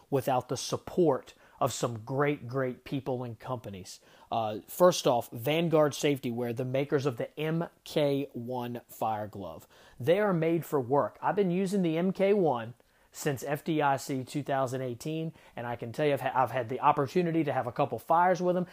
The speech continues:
They get better after every fire. So do yourself a favor,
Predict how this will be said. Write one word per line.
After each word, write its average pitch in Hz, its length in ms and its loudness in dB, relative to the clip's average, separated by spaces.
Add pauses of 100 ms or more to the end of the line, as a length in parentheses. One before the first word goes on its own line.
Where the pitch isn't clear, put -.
(140)
They 170 200 6
get 185 280 6
better 165 400 6
after 139 360 0
every 139 360 4
fire. 117 460 2 (340)
So - 100 -10
do 123 160 -2
yourself 233 380 4
a 220 40 -6
favor, 107 460 0